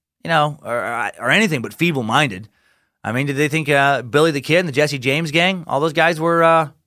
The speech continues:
uh, other outlaws, were mentally handicapped? I'm pretty sure you don't pull off a stagecoach robbery if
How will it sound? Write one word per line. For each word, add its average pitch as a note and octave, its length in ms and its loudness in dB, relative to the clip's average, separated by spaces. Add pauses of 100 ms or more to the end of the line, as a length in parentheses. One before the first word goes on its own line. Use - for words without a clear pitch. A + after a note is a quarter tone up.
uh, - 40 -20
other C#3+ 640 2
outlaws, D#3+ 400 4
were C3+ 100 -4
mentally C#3 600 -4
handicapped? E3 540 -2 (800)
I'm G3+ 120 -2
pretty B3+ 160 -6
sure A3+ 180 2
you G3 100 2
don't F#3 220 0
pull F#3+ 180 4
off F3+ 180 4
a C#3 60 -4
stagecoach D#3+ 840 0
robbery A#2+ 460 0
if - 180 -14